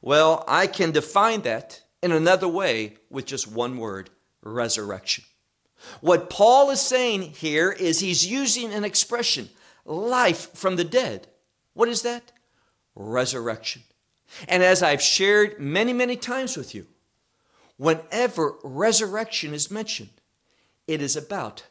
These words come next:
the kingdom. Resurrection relates to the establishment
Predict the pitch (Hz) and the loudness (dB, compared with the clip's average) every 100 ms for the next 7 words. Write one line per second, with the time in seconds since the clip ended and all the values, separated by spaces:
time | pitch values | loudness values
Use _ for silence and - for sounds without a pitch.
0 | _ 151 156 - - 226 240 175 104 _ | _ _ -14 -12 -12 -8 -6 -8 -10 _
1 | _ _ _ _ _ _ _ - - 135 | _ _ _ _ _ _ _ -20 -10 -4
2 | 143 202 240 254 240 254 240 - 110 101 | 2 4 4 2 2 0 0 -6 -6 -16
3 | _ - 147 160 165 202 220 - - 185 | _ -8 0 0 2 0 -2 -4 -4 -4
4 | 147 147 147 151 160 147 - 226 226 196 | -2 -2 -4 2 4 4 2 0 -4 -2
5 | 151 - 147 147 | 0 0 -2 -10